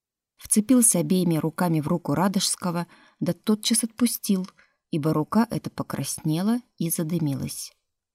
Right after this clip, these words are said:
«Говори!» Радожский разжал пальцы,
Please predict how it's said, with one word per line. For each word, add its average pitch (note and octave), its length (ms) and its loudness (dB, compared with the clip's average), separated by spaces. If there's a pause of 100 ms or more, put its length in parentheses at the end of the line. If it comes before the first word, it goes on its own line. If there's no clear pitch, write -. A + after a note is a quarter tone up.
(680)
«Говори!» C3 1160 2 (1000)
Радожский G#3 560 4
разжал D#3+ 380 0
пальцы, G3 600 -2